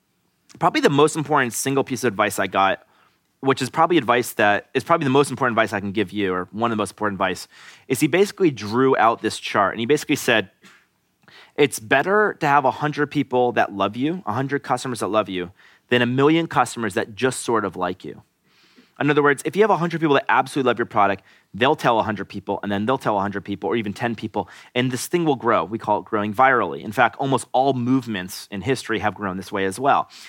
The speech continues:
There's, like, deeply passionate followers, and they grow it, and they're customer advocates. And the problem is in Silicon Valley, the general wisdom is, "I need to build some app, this thing, it needs to have this viral coefficient, I need to get millions of people to use it,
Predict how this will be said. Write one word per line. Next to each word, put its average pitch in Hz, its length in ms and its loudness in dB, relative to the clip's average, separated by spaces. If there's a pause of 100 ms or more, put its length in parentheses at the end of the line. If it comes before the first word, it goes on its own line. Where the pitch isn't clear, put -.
(140)
There's, 120 160 0
like, 113 240 -2
deeply 127 320 -2
passionate 110 500 -2
followers, 117 600 0
and 107 80 -4
they 104 60 -2
grow 127 280 0
it, - 180 -8
and 104 80 -8
they're 104 100 -2
customer 113 460 -4
advocates. 104 520 -4 (580)
And 147 200 2 (360)
the 151 80 0
problem 202 400 2
is 135 140 2
in 123 40 -4
Silicon 123 340 0
Valley, 131 240 4
the 117 100 0
general 156 360 2
wisdom 113 300 0
is, 110 200 0 (600)
"I 131 60 2
need 143 140 0
to 107 60 -8
build 127 200 2
some 123 240 -8
app, 110 320 2
this - 160 -6
thing, 113 420 0
it 110 60 -4
needs 113 140 -2
to 113 40 -2
have 107 80 -2
this 95 100 -8
viral 110 240 2
coefficient, 110 460 -2
I 104 60 -2
need 110 60 -4
to 117 40 -6
get 110 160 -2
millions 117 320 0
of - 60 -14
people 104 160 -4
to 107 60 -6
use 110 200 0
it, 101 160 -2